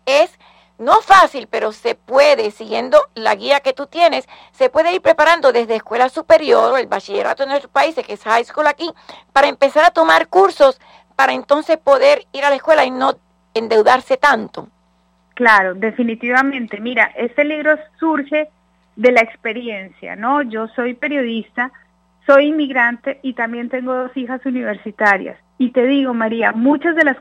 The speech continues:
Speaker 2: cosas que yo he, he, he escrito en ese libro, a mí me hubiera gustado leerlas cuando mis hijas empezaron en high school. Hay muchas cosas que yo no sabía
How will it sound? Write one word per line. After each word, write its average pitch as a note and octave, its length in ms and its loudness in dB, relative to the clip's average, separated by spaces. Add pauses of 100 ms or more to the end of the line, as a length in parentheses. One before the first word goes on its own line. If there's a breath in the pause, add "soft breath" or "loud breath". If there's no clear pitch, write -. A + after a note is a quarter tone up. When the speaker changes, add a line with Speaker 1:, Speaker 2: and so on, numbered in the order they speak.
Speaker 2:
cosas D4 400 0
que B3 160 -8
yo A#3 200 -4
he, C4 220 0 (220)
he, A#3+ 220 -2
he A#3 440 0
escrito C#4 520 -2
en C#4 100 0
ese C#4 160 -6
libro, C4+ 360 -2
a G#3 60 -2
mí B3 180 -2
me C#4 120 0
hubiera C#4 220 0
gustado A#3+ 540 0 (140)
leerlas A3+ 680 -2 (380 soft breath)
cuando A3+ 280 -2
mis A3 200 -8
hijas A3+ 260 -8
empezaron G#3 560 -2
en G#3 100 -12
high F#3+ 260 -2
school. - 300 -20 (540 soft breath)
Hay B3 140 -2
muchas C#4 560 0
cosas B3 420 -4
que G#3+ 160 -10
yo G3 100 -10
no G#3+ 140 -10
sabía A3 500 -6